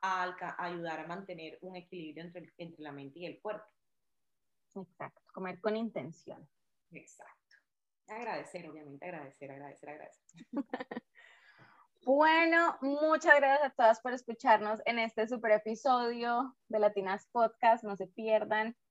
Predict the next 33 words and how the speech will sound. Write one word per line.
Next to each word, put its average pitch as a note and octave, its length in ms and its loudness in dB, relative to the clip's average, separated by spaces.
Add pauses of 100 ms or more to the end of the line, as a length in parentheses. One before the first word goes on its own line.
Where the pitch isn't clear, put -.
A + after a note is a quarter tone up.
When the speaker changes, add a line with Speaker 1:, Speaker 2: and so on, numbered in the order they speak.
(500)
Speaker 2:
estos G#3+ 240 0
episodios F3+ 480 -2
todos F#3+ 160 0
los F3 160 -8
miércoles C4+ 440 2
a B3 60 2
las F#3+ 160 2
diez E3 140 -4
de E3+ 80 -2
la G3 100 4
mañana, E3 400 -4
hora F3 200 -4
Colombia. A#3+ 680 2
Gracias F#3 280 -2
a G3 100 -2
todas D3+ 260 -4
por F#3 140 -8
escucharnos, A#3+ 640 -2
por G#3+ 120 -4
sus F#3 160 -12
comentarios, A#3+ 880 2 (320)
por G3+ 140 -2
siempre F3+ 260 -8
estar F#3 240 0
ahí. C4 500 -2 (460)
Y D4 340 0 (760)
suscríbanse, A#3 800 -2 (360)
denos F3+ 380 -2
cinco G#3 240 -6
estrellitas, G#3 720 0 (540)
vayan F#3 400 4
y F#3 420 -4
denos E3+ 400 -2